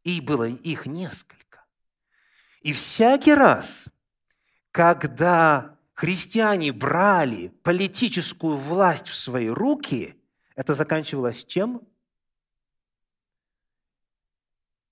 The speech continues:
Кровью, преследованиями, кострами, инквизицией, уничтожением несогласных.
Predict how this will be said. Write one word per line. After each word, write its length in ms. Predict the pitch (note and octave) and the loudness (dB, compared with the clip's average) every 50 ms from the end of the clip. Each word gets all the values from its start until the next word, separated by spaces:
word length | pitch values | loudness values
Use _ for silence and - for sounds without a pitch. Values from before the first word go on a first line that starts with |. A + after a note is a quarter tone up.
| _ _ _ _ _ _ _ _ _ | _ _ _ _ _ _ _ _ _
Кровью, 720 | _ - - A#2 - B2 B2+ B2 A2+ A2+ - - - - - - - - _ _ _ _ _ _ _ _ _ _ _ _ _ _ | _ -10 -8 -6 -4 -4 -4 -4 -4 -6 -10 -12 -12 -10 -12 -12 -14 -16 _ _ _ _ _ _ _ _ _ _ _ _ _ _
преследованиями, 1400 | - - D#3 F3 E3+ - - - F3+ F#3 G#3+ A3 G#3+ G3+ D#3+ D#3 B2+ C3 A#2+ A#2 A2+ A2 G#2+ G2+ F#2 E2 D2 D2 _ _ _ _ - - | -6 -6 -4 -4 -4 -4 -4 -2 -2 2 4 4 4 4 2 0 0 -2 -4 -6 -6 -8 -10 -10 -12 -14 -18 -20 _ _ _ _ -18 -6
кострами, 1000 | - - G3 F3+ - - - - - F#3 F3 F#3 F#3+ F3+ D3 A#2 G#2 E2+ E2+ - - - - | 0 0 0 0 0 -4 -6 -4 -2 0 2 4 4 2 2 -2 -6 -12 -14 -18 -20 -10 -6
инквизицией, 1080 | - F#3+ G#3 - - - E3 F#3 G#3+ F#3 C3+ C#3 F#3 G#3+ G#3+ G#3 - - - A#2+ - - - | -4 -4 -4 -4 -6 -6 -4 -4 -4 -4 -4 -6 -6 -6 -6 -8 -8 -8 -6 -8 -8 -8 -8
уничтожением 1080 | - F#3 G#3+ B3+ B3+ B3+ - - - - G#3+ G#3 F3 C#3+ F3+ A3 A#3+ A3+ A3+ A3 G#3 | -4 -2 0 0 0 0 0 0 0 2 4 2 4 4 4 2 2 2 0 -2 -2
несогласных. 1200 | G3+ G3+ G3 - - G3+ F#3+ E3+ F3 F3+ F#3+ F#3 E3+ C#3+ - - - C3+ - - - - - - | -2 -4 -4 0 0 0 0 2 0 0 0 0 0 -2 -6 -10 -12 -12 -10 -8 -8 -8 -10 -14